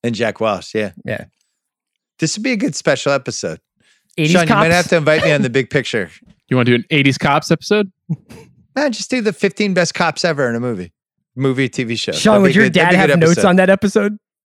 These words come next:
Speaker 3: Uh, yeah, he would say, as usual, anytime I've ever watched any cop-related piece of entertainment, he's like, "That's bullshit.
Speaker 2: <laughs>
Speaker 3: That's not how it is." No, it does not matter what it is. It, it, it, it could be as brilliant as Homicide: Life on the Street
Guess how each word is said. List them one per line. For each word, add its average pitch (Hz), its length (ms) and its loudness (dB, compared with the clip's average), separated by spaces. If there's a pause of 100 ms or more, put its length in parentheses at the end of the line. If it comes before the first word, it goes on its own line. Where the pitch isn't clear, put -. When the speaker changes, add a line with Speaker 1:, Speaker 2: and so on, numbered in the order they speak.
(260)
Speaker 3:
Uh, 110 540 2
yeah, 131 280 2
he 131 140 0
would 135 160 0
say, 120 560 2
as 135 300 0
usual, 117 480 0
anytime 135 360 0
I've 113 120 0
ever 117 180 0
watched 110 300 0
any 120 180 -2
cop-related 107 1040 -4 (320)
piece 117 220 -4
of 104 100 -4
entertainment, 104 580 -4
he's 113 140 -6
like, 107 180 -2 (100)
"That's 98 180 -2
bullshit. 82 580 -8 (120)
Speaker 2:
<laughs> - 120 -14 (760)
Speaker 3:
That's - 180 0
not - 160 -2
how - 200 -2
it - 100 -4
is." - 140 -6 (680)
No, 156 180 2
it 180 80 0
does 196 180 4
not 214 200 4
matter 196 240 4
what 165 160 4
it 147 80 2
is. 127 300 0
It, - 140 -4
it, 135 260 -4
it, 147 280 -4
it 147 120 -2
could 147 160 -4
be 143 240 0
as 117 240 -2
brilliant 135 480 0
as 123 100 0
Homicide: 123 480 -2
Life 110 220 0
on 113 80 -2
the 107 80 -4
Street 107 420 -4